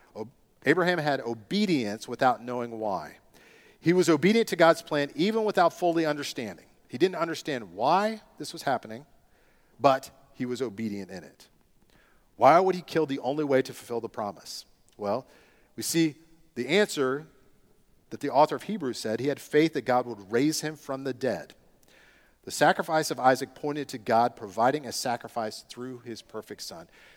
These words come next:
The story of the sacrifice of Isaac is so beautiful. And actually, we could do a whole sermon just around that and the picture that it paints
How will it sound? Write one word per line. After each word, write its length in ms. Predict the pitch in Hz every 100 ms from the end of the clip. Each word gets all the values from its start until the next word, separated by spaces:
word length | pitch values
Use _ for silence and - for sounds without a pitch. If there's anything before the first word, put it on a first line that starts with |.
| -
The 80 |
story 600 | 143 - 214 226 247 240
of 240 | 185 165 131 - _ _
the 80 | 117
sacrifice 720 | - 190 202 185 - 156 -
of 100 | 123
Isaac 380 | 120 117 113 123
is 100 | 120
so 480 | - - 170 190
beautiful. 640 | 165 135 165 151 - 92 -
And 100 | 123
actually, 320 | 143 185 151
we 80 | 135
could 140 | 160 147
do 80 |
a 20 | 147
whole 300 | - 175 165
sermon 640 | - - 185 180 139 120 - _ 120
just 420 | - 165 180 -
around 380 | - 135 131 123
that 260 | 120 104 95
and 140 | 110
the 60 | 113
picture 380 | - 156 - 120
that 120 | 110
it 120 | 98
paints 340 | - 110 101